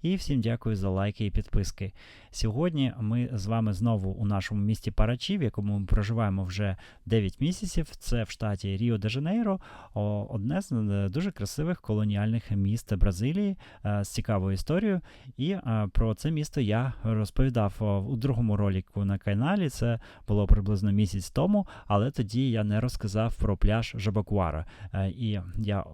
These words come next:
особливо в-, вирішив його виділити і записати про нього окремий відеоролик. Він вважається головним у цьому місті, і це найбільший пляж,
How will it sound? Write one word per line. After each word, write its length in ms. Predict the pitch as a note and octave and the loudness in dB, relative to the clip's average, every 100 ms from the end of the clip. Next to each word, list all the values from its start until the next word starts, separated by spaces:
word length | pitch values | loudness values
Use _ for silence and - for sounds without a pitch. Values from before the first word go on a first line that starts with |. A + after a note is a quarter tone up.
| - | -16
особливо 640 | - G#2+ G#2+ A2 A#2 G2 G2 | -10 -6 -2 0 2 0 -2
в-, 240 | A2+ A2 | -2 -4
вирішив 420 | B2 A#2 G#2 A2 | -2 0 0 -2
його 380 | F2+ G2 G2 F#2+ | 0 2 0 -2
виділити 680 | C3 G#2+ C3+ E3+ A3 A#3 A#3 D3 | -4 0 2 4 2 2 0 0
і 220 | D3+ C3+ | 0 0
записати 480 | A2 - - C3 - | 0 0 0 -2 -2
про 120 | F#2+ | 0
нього 300 | G#2 G2+ A#2 | 2 0 -2
окремий 500 | - A2 G#2+ G#2 F#2+ - - | 2 2 4 0 -2 -10 0
відеоролик. 640 | G#2+ G#2 F#2+ E2 F2 - - - - | 2 4 2 0 -4 -10 -16 -12 -2
Він 200 | B2 F3+ | 0 2
вважається 580 | C3 A#2 A#2+ - A2 G2 | 0 0 0 0 0 0
головним 500 | G2 G#2 G#2+ F3 A3 | 0 0 0 2 2
у 60 | |
цьому 200 | G3+ F3+ | 0 -2
місті, 320 | E3+ E3+ - | -2 -4 -4
і 140 | - G#2+ | -2 -2
це 180 | - D3 | 0 2
найбільший 480 | A2 F#2+ A#2 - | 2 0 -2 -2
пляж, 400 | - F#2+ F#2 - | -2 0 0 -2